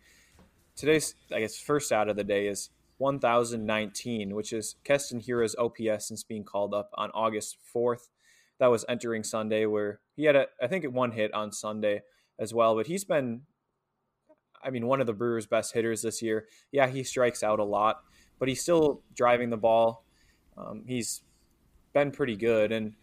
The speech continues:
he actually has been a s-, an above-average defender, according to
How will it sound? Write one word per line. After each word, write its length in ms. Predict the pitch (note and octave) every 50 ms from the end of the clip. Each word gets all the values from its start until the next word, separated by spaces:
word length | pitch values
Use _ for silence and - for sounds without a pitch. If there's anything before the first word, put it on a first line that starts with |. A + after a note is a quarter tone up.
| _ _ _ -
he 80 | D3+ E3+
actually 240 | F3 F3 - F#3+
has 100 | D#3+ C3+
been 180 | C3 C#3+ C#3 B2+
a 60 | A2+
s-, 200 | G2+ - - - -
an 180 | - B2 A#2+ A#2+
above-average 680 | A#2+ A2+ A2 B2 B2 A#2+ B2 A#2 A#2+ A#2 A#2+ A2 - -
defender, 520 | A2+ - - A2+ A2+ A2 G#2+ G#2+ G#2 G2+
according 380 | G2 - - A2+ A2 A2 G#2+ G#2+
to 340 | - A2 A2 G#2+ G#2 G2+